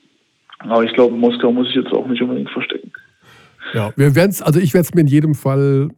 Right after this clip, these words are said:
Speaker 2: alles reinziehen, das komplette Programm. Ich hab da richtig Bock drauf. <laughs> Ich mag
Speaker 1: Ja,
Speaker 2: Playoffs
Speaker 1: es,
Speaker 2: und
Speaker 1: es
Speaker 2: Euroleague
Speaker 1: wird, wird, wird auf jeden
Speaker 2: sowieso.
Speaker 1: Fall, wird auf jeden Fall spannend.
Speaker 2: Joe, ich sage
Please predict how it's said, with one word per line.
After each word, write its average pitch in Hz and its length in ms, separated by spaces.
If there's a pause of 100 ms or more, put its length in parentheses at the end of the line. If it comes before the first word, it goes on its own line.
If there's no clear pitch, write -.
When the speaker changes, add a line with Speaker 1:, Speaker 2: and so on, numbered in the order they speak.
Speaker 2:
alles 131 320
reinziehen, 107 380
das 117 180
komplette 127 460
Programm. 104 640
Ich 120 140
hab 120 100
da 110 120
richtig 107 280
Bock 110 140
drauf. 113 380
<laughs> - 760
Ich - 200
mag 131 180
Speaker 1:
Ja, 156 80
Speaker 2:
Playoffs 147 340
Speaker 1:
es, - 60
Speaker 2:
und 127 80
Speaker 1:
es 117 100
Speaker 2:
Euroleague 123 300
Speaker 1:
wird, 170 200
wird, - 100
wird 165 120
auf 156 80
jeden 110 180
Speaker 2:
sowieso. 101 180
Speaker 1:
Fall, 143 160
wird 151 100
auf 139 80
jeden 143 200
Fall - 160
spannend. - 260 (800)
Speaker 2:
Joe, 170 280
ich 175 160
sage 196 460